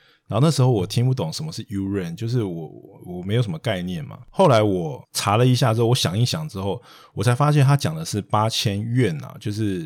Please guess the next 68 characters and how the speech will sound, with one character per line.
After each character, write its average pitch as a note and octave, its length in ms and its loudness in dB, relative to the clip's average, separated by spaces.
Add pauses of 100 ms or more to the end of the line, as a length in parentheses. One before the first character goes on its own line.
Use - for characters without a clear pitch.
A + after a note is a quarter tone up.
呃， E2+ 360 -8
八 A#2+ 160 4
千 A#2 380 0
人 G2 120 -4
民 F#2 280 -4
币。 G2+ 260 -8 (400)
然 A#2 100 2
后 D3+ 140 2
我 A2 80 2
就 D3 60 4
想 G#2+ 240 0
一 - 20 2
想， E2 180 -4
这 A#2 80 -4
不 F#2 160 -10
对 F#2+ 320 -4
啊， D#2 320 -10
七 - 240 -2
百 D3 140 4
美 F#2+ 160 2
金 G#2+ 220 -4
大 A#2 100 0
概 G2+ 100 0
就 G2 160 -4
是 E2 560 -6
以 F2+ 120 -6
那 C#3+ 100 4
个 B2 80 4
时 - 80 -2
候 G2 80 0
来 E2+ 100 -4
算， F2+ 240 -4
就 G2 80 -6
是 A#2 60 -2
差 B2 140 0
不 A#2+ 60 0
多 A#2 40 -2
两 E2+ 180 -4
万 F2 200 -6
块， E2 420 -8 (280)
两 F2+ 120 -8
万 G2+ 100 -2
多 G2 140 -4
台 - 160 -10
币。 - 260 -10 (460)
可 A2+ 160 -2
是 C#3+ 140 4 (180)
八 C#3 180 4
千 C3 280 2
多 A#2+ 260 0
人， F#2+ 300 -4
八 B2 200 2
千 B2 200 0
块 A#2+ 100 2
人 F2+ 160 -4
民 F2 100 -6
币 F2 220 -8
就 G#2 160 -6
是 G#2 120 -4
已 D2 120 -8
经 F2+ 160 -8
是 F#2+ 100 -10
三 F2+ 220 -8
万 E2+ 140 -6
多 E2 160 -10
台 - 180 -12
币 - 240 -12
了。 - 120 -16